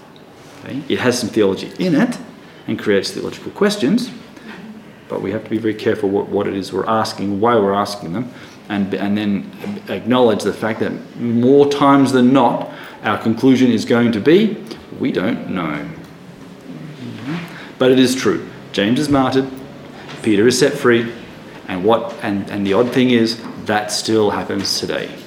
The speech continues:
Does it not? Some people get healed, and others die of cancer.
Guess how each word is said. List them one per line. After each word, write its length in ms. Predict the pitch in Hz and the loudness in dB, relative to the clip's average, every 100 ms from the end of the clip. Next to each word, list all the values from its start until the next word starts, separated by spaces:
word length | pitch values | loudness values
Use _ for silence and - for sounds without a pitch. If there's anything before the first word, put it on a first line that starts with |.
| - - - - - - | -18 -18 -16 -16 -16 -4
Does 220 | - 101 | -2 -2
it 100 | 101 | -4
not? 240 | 101 95 - - - - - - - - | -4 -8 -10 -14 -16 -18 -18 -20 -20 -16
Some 220 | - 104 101 | -6 -4 0
people 240 | 113 113 | 2 2
get 180 | 127 143 | 2 2
healed, 380 | 139 139 143 143 - - - - - - - - - - | 4 6 6 4 -4 -12 -16 -18 -18 -18 -18 -18 -16 -10
and 100 | 92 | -6
others 240 | 90 98 | -4 -2
die 220 | - 98 104 | -2 -2 -4
of 100 | - | -4
cancer. 380 | 104 - - | -6 -6 -8